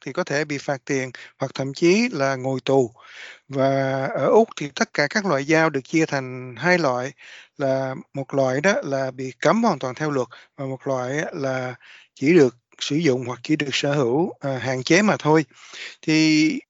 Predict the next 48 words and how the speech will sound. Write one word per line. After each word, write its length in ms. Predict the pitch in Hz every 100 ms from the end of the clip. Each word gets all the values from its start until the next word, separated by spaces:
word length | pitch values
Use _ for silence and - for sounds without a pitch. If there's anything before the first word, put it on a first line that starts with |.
| _ _ _ 185
dao 460 | 180 190 190 190 180
mà 200 | 147 147
bị 140 | 139
cấm 320 | - 170 233
á 60 | 269
là 140 | 156 139
những 200 | 143 185
loại 140 | 139
dao 300 | 147 160 165
mà 220 | 151 135
không 240 | - 170 170
được 180 | 131
phép 260 | - 175 180
mua 160 | 165 160
bán, 300 | 160 170 202
sử 140 | 156
dụng 260 | 156 127 117 - - -
hoặc 220 | 139 -
là 60 | 131
sở 180 | 139
hữu, 360 | 156 143 123 139 - - - -
trừ 200 | 151 143
khi 480 | - 175 175 175 156
là 160 | 139
người 480 | 131 135 139 135 123 _ - - -
dùng 300 | 151 151 131 - -
có 220 | 147 151
lý 160 | 196 208
do 140 | 175
chính 200 | - 180
đáng 320 | 185 160 202 226 _ -
để 320 | 131 127 156
mà 460 | 185 156 135 127 127
mua 240 | 139 156
những 180 | 139 151
cái 100 | 170
loại 140 | 123
dao 180 | 139 143
này. 220 | 139 127 - - - - - _
Chúng 220 | - 202 233
bao 160 | 190
gồm, 400 | 170 160 147 143
à, 120 | 143
dao 280 | 147 165 170
bấm 320 | 180 170 226 269
nè, 160 | 175 -
kiếm 320 | 180 226 285
nè, 220 | 262 151